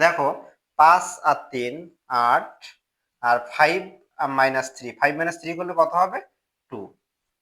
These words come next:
দেখো, এই যে এক্স প্লাস ওয়াই আর এই যে ওয়াই মাইনাস এক্স, এক্স প্লাস ওয়াই আর ওয়াই মাইনাস এক্স, তোমরা কি বলতে পারবে যে এদের মধ্যে কি সম্পর্ক? গুণ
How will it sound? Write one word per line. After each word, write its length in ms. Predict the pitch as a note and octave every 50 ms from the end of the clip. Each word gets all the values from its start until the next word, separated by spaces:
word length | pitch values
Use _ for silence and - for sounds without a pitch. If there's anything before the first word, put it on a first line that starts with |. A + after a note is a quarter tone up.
| _ _ _ _ _ _ _ _ _ _ _ _ _ -
দেখো, 180 | C#3+ D#3 E3+ F3+ F3 F3+ - - F3 F3
এই 100 | F#3+ G3+ F#3+ F3
যে 80 | F#3 G#3+ F#3+ E3+ E3 F3
এক্স 160 | E3 E3 - - -
প্লাস 240 | G#3+ A3 A3+ G#3+ A3 A3+ E3
ওয়াই 200 | B2+ A2 G#2+ G2+ - - _ _ _ _ _ _ - D3
আর 60 | D3 C#3+ D#3
এই 60 | D3+ D3
যে 60 | D#3+ D3+
ওয়াই 160 | C#3+ C3+ C#3 C#3 C#3+
মাইনাস 280 | D3 C#3+ C#3 C3+ B2 G#2+ A2 G#2+
এক্স, 180 | - - - - - - - - _ _ _ _ _ _ _ - C#3 D3+
এক্স 140 | D3 - - -
প্লাস 260 | - F#3 F#3+ G3 F#3+ G3 -
ওয়াই 160 | G3 G3 G#3+ A#3+ A#3 F#3+
আর 80 | E3 D3+ C#3
ওয়াই 140 | C#3 C3+ C3+ C3
মাইনাস 260 | C3+ B2+ B2+ B2 A#2 - A#2+
এক্স, 120 | A2+ - - -
তোমরা 180 | C3+ C3 C3+ D3+ D#3+
কি 60 | E3 C#3+ C3 C#3
বলতে 200 | C#3+ D3+ D3+ G3+ F#3+ G#3
পারবে 220 | F3+ D3 C3 C3 A#2+ B2
যে 80 | C#3 D#3+ F#3+ - _ _ _ _ _ _ - C#3
এদের 180 | C3+ D3+ E3 E3+
মধ্যে 180 | E3+ F3+ E3+ F3+ - -
কি 80 | - G3+ - -
সম্পর্ক? 400 | F#3+ F#3 F3+ G3 G3 F#3 - - A3 C4 G4 - _ _ _ - B2 B2
গুণ 160 | C#3 D#3 E3+